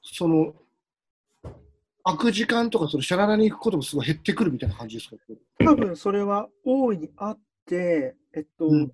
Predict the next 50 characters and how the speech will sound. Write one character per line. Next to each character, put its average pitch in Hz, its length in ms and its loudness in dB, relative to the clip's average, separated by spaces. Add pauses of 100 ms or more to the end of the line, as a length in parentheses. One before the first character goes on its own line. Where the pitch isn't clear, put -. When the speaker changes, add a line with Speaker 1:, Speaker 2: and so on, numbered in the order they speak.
Speaker 2:
ま 269 100 0 (100)
あ、 - 60 -18 (140)
う 208 140 -6
ち - 120 -10
っ - 20 -10
て 294 100 -8
こ-、 - 240 -6 (220)
固 - 100 -10
定 403 240 2
給 202 160 0
は 151 100 2
決 165 140 -4
ま 170 120 0
っ 175 60 -14
て 180 120 -8
る 175 80 -6
ん - 20 -6
で 147 80 -4
す - 80 -12
け 151 80 -4
ど、 147 340 0 (460)
Speaker 1:
う 151 120 0
ん。 135 60 -4
Speaker 2:
そ - 120 -12
れ 294 120 2
の 311 120 4
プ 294 140 2
ラ 302 100 8
ス 302 60 -4
ア 330 60 0
ル 302 100 2
フ 190 80 -2
ァ - 20 2
っ - 20 0
て 151 120 -2
担 247 240 -2
当 247 180 -2
し 233 80 -8
て 247 80 0
る 226 100 2
番 214 220 -4
組 208 160 -2
次 202 140 -6
第 156 120 0
な 120 80 -10
ん 113 40 -12
で 110 60 -16
す - 40 -20
よ 123 80 -14
ね。 156 180 -14